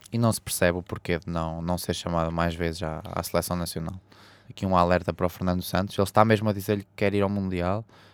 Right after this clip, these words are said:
que neste caso é só em novembro, por isso ainda tem tempo de lhe mostrar. Ah, mas eu, eu destaco aqui a, a defesa do Braga com David Carmo, Paulo Oliveira e Vítor Tormena, uma defesa bastante sólida, já vimos pela Liga Europa, ahm,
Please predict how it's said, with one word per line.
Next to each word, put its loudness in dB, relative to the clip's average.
que -10
neste -6
caso 2
é -4
só -2
em -2
novembro, -4
por -12
isso -10
ainda -2
tem -2
tempo -6
de -14
lhe -4
mostrar. -2
Ah, 2
mas -4
eu, -2
eu 2
destaco 2
aqui -4
a, -2
a -2
defesa 0
do -6
Braga -4
com -8
David -2
Carmo, 2
Paulo -2
Oliveira -4
e 0
Vítor 2
Tormena, -4
uma -8
defesa -6
bastante -2
sólida, 0
já 0
vimos -4
pela 0
Liga -2
Europa, 0
ahm, -8